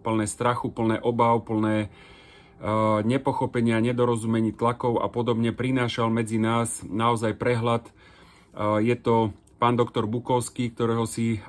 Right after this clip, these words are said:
aj za toto veľmi cením a príde nám povedať, aké nevyhnutné je pre zdravie našej spoločnosti a našich rodín hovoriť pravdu,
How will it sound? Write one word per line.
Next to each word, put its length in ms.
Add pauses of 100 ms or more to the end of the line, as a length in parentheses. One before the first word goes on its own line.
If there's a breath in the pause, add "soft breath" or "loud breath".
aj 220
za 160
toto 480 (300)
veľmi 320
cením 480
a 80
príde 320
nám 240
povedať, 480
aké 240
nevyhnutné 1120
je 400 (240 soft breath)
pre 160
zdravie 480
našej 320
spoločnosti 720
a 80
našich 320
rodín 480 (240 loud breath)
hovoriť 480
pravdu, 480